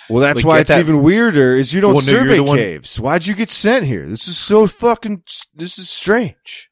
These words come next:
Speaker 2: Well, I, I like the idea of being not only, like, the first person to see it, but maybe also the first survivor,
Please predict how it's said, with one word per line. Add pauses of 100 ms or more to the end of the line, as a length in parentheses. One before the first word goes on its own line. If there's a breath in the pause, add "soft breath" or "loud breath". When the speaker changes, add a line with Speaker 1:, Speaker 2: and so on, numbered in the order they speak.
(140)
Speaker 2:
Well,
I,
I
like
the
idea
of
being (400)
not
only,
like,
the
first
person
to
see
it,
but
maybe
also
the
first
survivor,